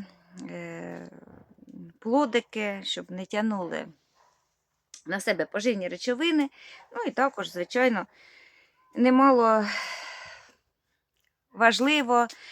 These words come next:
е, те, що з них дуже багато сміття, і його треба десь дівати.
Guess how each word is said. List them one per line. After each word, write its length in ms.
е, 220
те, 240
що 260
з 120
них 320
дуже 280
багато 440
сміття, 640
і 100
його 220
треба 360
десь 520
дівати. 600